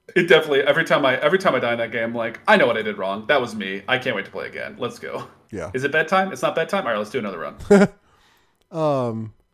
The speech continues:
Speaker 2: the game I thought you were about to talk about is Triangle Strategy.
Speaker 1: Oh, yeah. I forgot. I forgot I even played that.
Speaker 2: So we've
Speaker 1: Um,
Speaker 2: both been
Speaker 1: yeah.
Speaker 2: playing this. I actually finished it, uh, a couple nights ago.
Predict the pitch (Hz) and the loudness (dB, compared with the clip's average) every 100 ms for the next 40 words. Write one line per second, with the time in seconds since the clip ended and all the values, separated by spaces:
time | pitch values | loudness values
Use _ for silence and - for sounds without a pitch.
0 | _ _ _ _ - 131 165 160 190 220 | _ _ _ _ -6 2 4 6 4 4
1 | 208 - 196 - 165 143 139 - 135 127 | 2 4 4 4 -2 0 -2 -2 -4 -2
2 | 131 131 139 127 127 120 - 147 135 131 | -2 -2 -4 -4 -4 -6 -6 -4 -2 -4
3 | 120 - - 110 98 - - _ _ _ | -6 -8 -8 -8 -8 -14 -20 _ _ _
4 | _ _ _ _ 190 220 233 - - 151 | _ _ _ _ 6 8 8 6 4 -2
5 | 151 143 185 135 147 151 151 147 123 139 | 0 2 2 4 2 2 2 2 0 0
6 | 143 110 104 - 151 139 135 135 143 175 | 0 -2 -4 -6 0 4 6 6 4 4
7 | 185 175 175 156 160 147 139 127 127 131 | 2 2 0 2 2 2 0 -4 -4 -6
8 | - - 143 185 208 196 180 170 175 - | -12 -6 2 2 2 0 -2 0 0 -2
9 | 139 113 - 139 123 117 117 113 - 131 | -4 -6 -8 -8 -6 -4 -4 -8 -8 -8
10 | 117 117 110 95 101 | -6 -8 -10 -10 -12